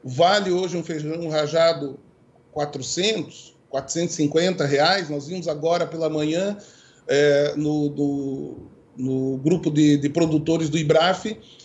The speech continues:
sendo reportado o negócio a quatrocentos reais de um feijão rajado redondo, mas com doze por cento de quebra. Então, é, um feijão de boa qualidade seria quatrocentos e cinquenta reais. É, esse é o cenário. É, feijão vermelho.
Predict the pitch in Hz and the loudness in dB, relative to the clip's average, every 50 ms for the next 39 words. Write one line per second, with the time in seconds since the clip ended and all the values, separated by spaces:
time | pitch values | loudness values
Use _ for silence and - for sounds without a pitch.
0 | - _ - - 185 185 185 190 170 196 190 - 190 185 185 - 175 175 185 175 | -20 _ -6 -4 -2 0 2 2 2 2 0 0 -2 -4 -4 -2 0 0 0 0
1 | 185 196 196 196 180 165 165 170 180 180 175 - 196 185 - 185 180 - 185 175 | -2 -4 -4 -4 -4 -2 -2 -2 -2 -2 -2 -4 -6 -2 -2 -2 -2 -2 -4 -6
2 | - - 190 190 202 196 196 170 151 165 156 156 170 180 190 175 160 190 190 185 | -6 -6 -6 -8 -6 -6 -6 -6 0 2 2 2 2 0 -2 -4 -6 -6 -6 -4
3 | 190 190 175 165 151 170 175 185 185 190 180 143 170 170 170 170 175 170 180 175 | -2 -2 -2 -2 0 -2 -2 -2 -2 -4 -2 2 2 2 2 4 4 4 4 2
4 | 175 175 156 180 180 151 147 170 175 175 170 160 143 120 113 - - _ _ _ | 0 -2 -2 -2 -4 0 2 2 2 2 2 0 -2 -6 -10 -18 -20 _ _ _
5 | _ _ _ _ _ _ - 151 151 - - 202 202 156 165 190 208 226 214 220 | _ _ _ _ _ _ -6 -6 -4 -2 0 0 0 2 4 6 6 6 6 4
6 | 208 214 - 170 160 151 - 185 185 175 - 175 151 165 160 156 147 147 - - | 0 -4 -4 -8 -8 -8 -8 -10 -10 -10 -12 -8 -6 -4 -4 -4 -6 -6 -4 -2
7 | 175 180 180 170 143 123 123 110 110 120 127 135 143 143 175 175 185 196 208 208 | 0 2 2 0 0 -2 -8 -10 -12 -12 -10 -10 -10 -4 -2 0 0 0 0 -2
8 | 196 180 160 156 - - 143 147 147 - 147 151 - 185 165 151 175 202 196 180 | -4 -4 -6 -8 -8 -4 -4 -4 -2 -2 -4 -4 -2 -2 -2 0 -2 -2 0 -2
9 | 160 147 170 185 190 190 196 170 156 156 156 151 180 190 185 175 - 208 190 180 | -2 0 2 2 2 2 0 0 -2 -2 0 0 0 0 0 -4 -6 -6 -2 -2
10 | 190 190 - 190 175 - - - 190 190 185 - - 170 156 160 175 180 185 180 | -2 -2 0 -2 -4 -4 -4 -8 -8 -8 -8 -8 -8 -8 -6 -4 -4 -4 -4 -2
11 | 180 165 147 139 147 139 147 160 175 175 160 143 131 127 151 - - - - 220 | -2 -2 0 0 2 2 2 2 2 2 0 0 -2 -4 -6 -6 -6 -8 -8 -6
12 | - - 240 - - 233 226 208 190 185 180 175 151 131 123 - - - - - | -6 -6 -6 -4 -4 -4 0 2 2 4 4 2 0 -2 -6 -12 -14 -20 -20 -20
13 | - - - - _ - 156 156 156 156 151 156 151 - - 175 185 160 208 214 | -20 -20 -20 -20 _ 0 2 4 4 2 0 -2 -6 -6 -6 -6 -2 -2 -2 -2
14 | 202 202 208 190 185 185 190 190 190 180 156 135 127 123 | 0 0 -2 -2 -2 -8 -8 -10 -10 -10 -12 -14 -16 -20